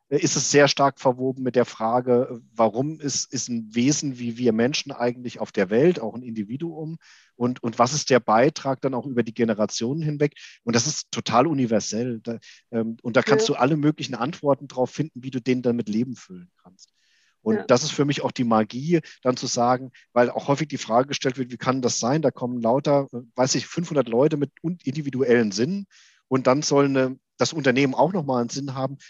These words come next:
Speaker 1: Wie passt denn das zusammen? Und ich glaub, wenn man's auf den,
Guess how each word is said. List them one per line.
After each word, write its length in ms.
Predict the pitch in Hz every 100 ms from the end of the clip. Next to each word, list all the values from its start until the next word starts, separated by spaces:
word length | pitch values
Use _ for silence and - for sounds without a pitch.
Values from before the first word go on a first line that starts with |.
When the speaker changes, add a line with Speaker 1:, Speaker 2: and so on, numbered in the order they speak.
| -
Speaker 1:
Wie 80 | 117
passt 300 | 127 147 185
denn 100 | 139
das 140 | 120
zusammen? 460 | - 110 110 143 165 - _
Und 100 | 131
ich 100 | 127
glaub, 260 | - 135 135
wenn 80 | 139
man's 260 | 135 -
auf 320 | 127 123 - -
den, 200 | 123 123